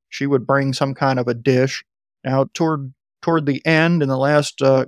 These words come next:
couple of years, Lynn was having some health problems. She was having some abdominal issues, so she would sorta show up with whatever she'd made and drop it off and say, you know, "Hey, you guys enjoy. I made this for you. Have fun." But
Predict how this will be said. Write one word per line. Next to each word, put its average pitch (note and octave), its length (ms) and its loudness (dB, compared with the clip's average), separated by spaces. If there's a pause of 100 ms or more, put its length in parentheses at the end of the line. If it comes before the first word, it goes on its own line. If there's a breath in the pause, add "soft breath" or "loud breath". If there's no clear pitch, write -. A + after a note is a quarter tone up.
couple C3+ 320 -2
of B2 80 -4
years, D3+ 400 2
Lynn C#3 160 -4
was C3 160 -6
having B2+ 300 -2
some A#2+ 240 -10
health F3 380 -2
problems. C#3+ 580 0
She - 100 -10
was B2+ 180 -8
having B2+ 360 -4
some A#2 280 -8 (140)
abdominal C3+ 580 0
issues, C3 540 -2
so A#2+ 380 -4
she - 180 -8
would C3+ 220 -2
sorta C3 460 0
show C#3 340 2
up C3+ 180 2
with C3+ 240 2
whatever C#3 320 2
she'd C3+ 300 -4
made C#3 420 0
and A#2+ 240 -4
drop C3+ 320 0
it C#3 60 2
off C3+ 360 2
and A#2+ 220 -10
say, C3+ 180 -4
you B2+ 140 -6
know, A#2+ 180 -6
"Hey, C#3+ 220 0
you D#3 180 -2
guys B2+ 300 2
enjoy. E3 680 0
I A#2 100 -4
made D#3 240 -4
this D#3 180 -6
for D#3+ 240 -6
you. D#3 160 -2
Have A#2+ 240 0
fun." D#3 380 0
But C3 160 -2